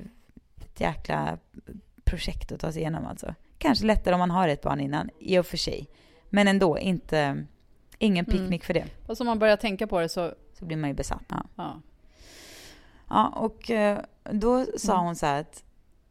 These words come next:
Speaker 1: det är så tråkigt. För du vet, det peppas ju i krönikor och överallt. Bara, "Fråga inte varför jag inte skaffar barn. Fråga inte." Alltså, du vet, så här, det är så supertabu att man får ens nämna det där. Att, eh, liksom så här.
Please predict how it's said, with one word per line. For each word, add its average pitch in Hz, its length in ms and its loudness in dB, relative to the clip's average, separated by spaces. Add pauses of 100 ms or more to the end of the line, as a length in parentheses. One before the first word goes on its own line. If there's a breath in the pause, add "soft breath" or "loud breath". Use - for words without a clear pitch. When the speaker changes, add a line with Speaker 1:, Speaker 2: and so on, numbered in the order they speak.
(300)
Speaker 1:
det 202 260 -2
är 226 120 2
så 190 160 -6
tråkigt. 165 540 -4 (440)
För - 180 -4
du 202 80 0
vet, 170 340 0
det 190 120 -2
peppas - 540 2
ju 185 120 0
i 175 60 -2
krönikor 165 680 0
och 151 180 2
överallt. 151 440 2
Bara, 156 140 -2 (320 soft breath)
"Fråga 247 460 0
inte 202 220 2
varför 160 200 0
jag 160 80 -2
inte - 120 -10
skaffar - 260 -8
barn. 143 180 -6
Fråga 233 440 0
inte." 220 300 0
Alltså, 175 240 -6
du 156 80 -4
vet, - 140 -4
så - 80 -6
här, - 120 -4
det 180 120 0
är 175 240 2 (140)
så - 280 -4 (100)
supertabu 170 800 0
att 160 180 -4
man 151 140 -2
får 143 240 -6 (500 soft breath)
ens 170 300 0 (760)
nämna 202 540 4
det 370 80 2
där. 160 380 0 (180)
Att, - 380 -2
eh, - 60 -4 (100)
liksom 165 320 -2
så - 80 -6
här. - 140 -6